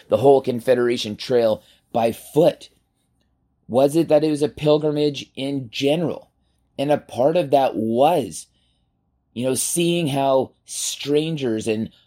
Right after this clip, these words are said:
locals would treat me in a time of absolute need. Like, would they be there? Like, would life present me with an opportunity? Would life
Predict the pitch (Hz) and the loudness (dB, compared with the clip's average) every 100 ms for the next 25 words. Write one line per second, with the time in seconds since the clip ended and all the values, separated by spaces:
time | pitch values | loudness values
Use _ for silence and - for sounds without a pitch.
0 | _ 117 135 170 170 92 87 - _ _ | _ 0 4 4 2 -10 -10 -16 _ _
1 | _ _ _ _ _ _ _ _ _ _ | _ _ _ _ _ _ _ _ _ _
2 | _ - 120 143 - - 151 170 127 127 | _ -4 4 4 2 0 0 0 -4 -4
3 | 123 117 - 131 147 160 156 131 123 113 | -4 -6 -8 -6 -4 -2 -2 0 0 -2
4 | - _ _ _ _ _ _ _ 127 143 | -14 _ _ _ _ _ _ _ -6 -4
5 | 156 - 131 127 - 117 110 - _ _ | -4 -6 -6 -6 -4 -6 -6 -8 _ _
6 | _ _ _ _ _ _ _ _ _ _ | _ _ _ _ _ _ _ _ _ _
7 | _ _ _ _ _ _ 98 110 - - | _ _ _ _ _ _ -4 -4 -6 -20
8 | _ - - 101 117 131 147 214 180 - | _ -12 -8 0 2 4 4 4 0 -4
9 | _ _ _ _ _ _ _ _ _ _ | _ _ _ _ _ _ _ _ _ _
10 | _ _ _ - 117 117 143 180 208 170 | _ _ _ -2 -2 2 4 6 4 0
11 | 151 151 139 131 - - 131 131 156 170 | 0 2 2 0 -6 -10 -8 0 0 0
12 | 165 160 139 120 - 131 143 139 127 - | -6 -8 -6 -10 -4 -2 0 0 -4 -4
13 | 143 123 110 110 110 135 139 | -4 -2 -2 -2 2 4 2